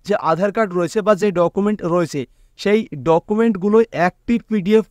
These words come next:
ফাইলে আপনাকে কনভার্ট করতে হবে। চারজনের ডকুমেন্ট একটি পিডিএফ ফাইলে তৈরি করবেন, তারপরে সেই পিডিএফ ফাইলটি আপনি এখানে আপলোড করবেন এবং এখানে যে টিক চিহ্ন দেওয়ার ঘরটি দেখতে পাচ্ছেন, টিক চিহ্নটি দিয়ে আপনারা প্রসিড অপশনে ক্লিক করবেন।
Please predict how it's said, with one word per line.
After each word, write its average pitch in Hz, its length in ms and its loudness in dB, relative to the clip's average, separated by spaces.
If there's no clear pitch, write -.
ফাইলে 196 320 2
আপনাকে 196 320 0
কনভার্ট 175 420 0
করতে 165 300 -2
হবে। 147 260 0
চারজনের 208 640 2
ডকুমেন্ট 196 580 0
একটি 180 400 -2
পিডিএফ 220 300 2
ফাইলে 214 240 4
তৈরি 208 300 0
করবেন, 220 320 2
তারপরে 180 460 0
সেই 208 180 -2
পিডিএফ 196 360 -2
ফাইলটি 185 360 0
আপনি 185 220 -2
এখানে 185 260 -2
আপলোড 196 340 0
করবেন 208 340 -2
এবং 160 280 -2
এখানে 233 280 -2
যে 233 120 0
টিক 202 240 -4
চিহ্ন 226 140 0
দেওয়ার 214 220 2
ঘরটি 180 300 0
দেখতে 202 260 -2
পাচ্ছেন, 220 260 -2
টিক 202 180 -6
চিহ্নটি 208 320 -4
দিয়ে 190 200 0
আপনারা 190 260 -2
প্রসিড 196 400 -4
অপশনে 180 280 -2
ক্লিক 160 220 -4
করবেন। 151 320 -2